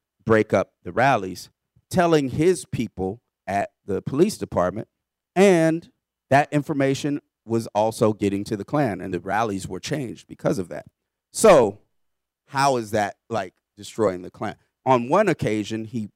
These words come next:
heard something about how they were gonna break up the induction rally and then went and offered himself to David Duke as his personal bodyguard. So it's a different picture of that.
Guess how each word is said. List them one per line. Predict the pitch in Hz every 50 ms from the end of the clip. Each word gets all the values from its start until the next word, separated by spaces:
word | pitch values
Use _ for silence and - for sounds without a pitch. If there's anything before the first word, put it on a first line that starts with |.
| _ _ _ -
heard | - 143 135 131 123 -
something | - 151 131 127 - 131 120
about | 123 110 117 110 107 117
how | 123 117
they | 107 117
were | 110 113
gonna | 107 117 110 104
break | 92 - 107 113 117 120 -
up | 120 - -
the | - 113 110
induction | 101 98 98 123 139 - - - 117 101 95
rally | 92 87 82 85 85 92 - - _ _ _ _ _
and | 107 107 110
then | 104 110 110 104 104
went | 104 107 107 - _ _ _ -
and | 107 107 -
offered | - 107 110 110 - 113 104 -
himself | 113 117 104 - - 107 104 104 -
to | -
David | 95 - 104 104 101 98 87 -
Duke | 117 131 139 - -
as | 98 98 92
his | 98 -
personal | _ - 92 95 - - 107 107
bodyguard. | 110 139 160 175 156 120 - - - - - - _ _ _ _ _ _ _ _ _ _ _ _ _ _ _ _ _ _ _ _ _ _
So | - - 135 123 120 123 - _ _ _
it's | - -
a | 175 151
different | 120 190 190 - 175 123 - _
picture | - 143 - - - 107
of | 90 78
that. | 82 80 -